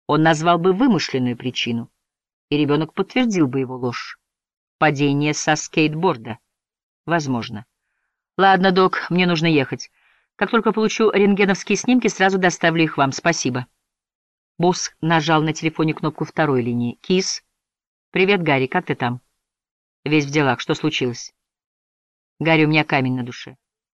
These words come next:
Кажется, я подвела тебя". Босх откинулся на спинку стула.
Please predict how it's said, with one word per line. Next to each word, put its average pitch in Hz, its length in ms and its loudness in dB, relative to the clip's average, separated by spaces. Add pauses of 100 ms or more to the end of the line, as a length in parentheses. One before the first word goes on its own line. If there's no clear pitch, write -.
(440)
Кажется, 160 320 0
я 160 100 4
подвела 147 400 0
тебя". 117 300 -14 (1200)
Босх 175 320 0
откинулся 165 500 0
на 165 80 0
спинку 160 340 -6
стула. 123 400 -4